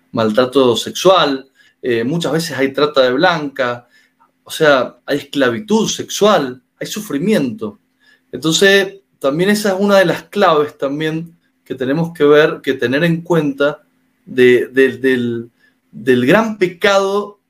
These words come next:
contra la caridad que hay en el consumo de pornografía. O sea, lo que nosotros estamos viendo, eh, es una persona, y es una persona que se está exponiendo a cosas terribles.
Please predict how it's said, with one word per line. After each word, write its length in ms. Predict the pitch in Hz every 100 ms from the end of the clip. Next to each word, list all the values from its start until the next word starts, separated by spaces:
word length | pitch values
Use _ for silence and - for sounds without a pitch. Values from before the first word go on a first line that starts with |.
| _ _ _
contra 400 | 208 202 175 165
la 160 | 143
caridad 580 | - 131 147 160 147 151 _ _ _ _
que 160 | - 127
hay 220 | 143 151
en 80 | 151
el 140 | 143
consumo 540 | 139 127 113 151 139 127
de 80 |
pornografía. 600 | 120 120 117 110 - 120
O 20 | 110
sea, 160 | 127
lo 160 | 120 117
que 80 | 120
nosotros 300 | 110 - 175
estamos 320 | 190 190 165
viendo, 520 | 185 156 139 143 - _ _ _ _ _ -
eh, 320 | - 131 127 -
es 140 | 151
una 180 | 185 170
persona, 460 | 135 - 165 104 _ _ _ _ _
y 100 | 135
es 60 | 160
una 260 | 190 180
persona 400 | 160 143 170 180
que 60 | 165
se 80 | 127
está 140 | 156
exponiendo 840 | 160 - - 147 170 180 180 175
a 80 | 135
cosas 260 | - 135 139
terribles. 600 | 139 135 143 123 110